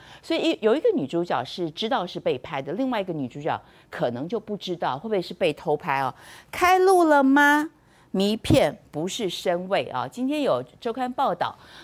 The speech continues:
那这个台北市调查站已经说了，这个迷片不是声位，交到了地检署。但地检署说呢，要尊重这个受害者的意愿。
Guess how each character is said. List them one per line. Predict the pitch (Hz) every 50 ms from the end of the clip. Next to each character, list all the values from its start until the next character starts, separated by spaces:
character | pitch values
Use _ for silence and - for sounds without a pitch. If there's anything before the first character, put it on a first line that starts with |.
| -
那 | - 233 226 226 214 208
这 | 202 -
个 | 208 202
台 | 190 - 220
北 | 214 214
市 | 202
调 | 214 - 233 202
查 | 202
站 | 208 - 220 185
已 | 147
经 | 139 170 185 208
说 | - - 277 277 277
了， | 285 233 135 -
这 | -
个 | 180 170
迷 | 160 151 160
片 | 156 - 226 175 147
不 | - 170
是 | 175 220
声 | 214 - 294 285 311
位， | 349 - - -
交 | - - 233 226
到 | 226 214
了 | 196 190
地 | 202 - 269
检 | 233 190 214 214 269
署。 | - - - - - - - - - - - - -
但 | 269 277 269
地 | 285 277 254
检 | 220 226
署 | 247 - - 139 107 120
说 | - 196 180 175
呢， | 170 165 143 139
要 | 160 175 165
尊 | 160 - 202 190 196
重 | 208 196 151
这 | 151 165
个 | 160
受 | 160 - - 240 202
害 | 220 190 160
者 | 147 - 113
的 | 101 117 123
意 | - - 185 151
愿。 | 143 147 147 131 113